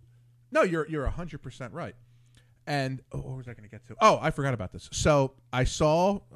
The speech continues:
a little birdie told me, I did my research. I saw you're gonna be in town. And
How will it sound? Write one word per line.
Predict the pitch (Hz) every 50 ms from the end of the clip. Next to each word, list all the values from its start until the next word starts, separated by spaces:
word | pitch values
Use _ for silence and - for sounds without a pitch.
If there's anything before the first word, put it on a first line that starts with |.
| -
a | - 131
little | 139 175 190
birdie | 160 135 165 170 175 175 170 165
told | - - 160 160 160 156 160
me, | 165
I | 160 147 143
did | 135 170 156 165
my | 170 165
research. | 160 156 160 160 156 - - 160 151 156 - -
I | 139
saw | - - 147 143 156
you're | 160 156
gonna | 165 165 160
be | 160 160 165
in | 165
town. | 156 - 156 143 135 131 131 135 143 - - _ _ _ _ _ _ _ _ _ _ _ _ _ _ - - _ _ _ _ _ -
And | 143 143 143 139 139